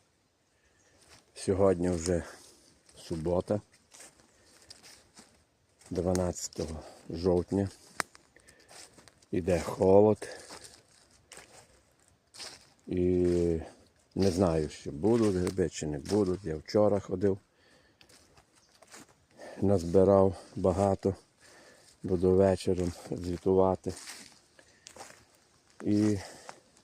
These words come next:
вирішив ще й сьогодні піти. А раптом це вже останні гриби. Ще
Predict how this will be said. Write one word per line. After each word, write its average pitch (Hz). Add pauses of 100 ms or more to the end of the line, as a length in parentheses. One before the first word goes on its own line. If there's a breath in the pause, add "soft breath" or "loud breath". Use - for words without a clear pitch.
(340)
вирішив 90
ще 87
й 82
сьогодні 78
піти. 90 (1300 loud breath)
А 87
раптом 90
це 82 (240 loud breath)
вже 87
останні 80
гриби. 78 (1300 soft breath)
Ще 82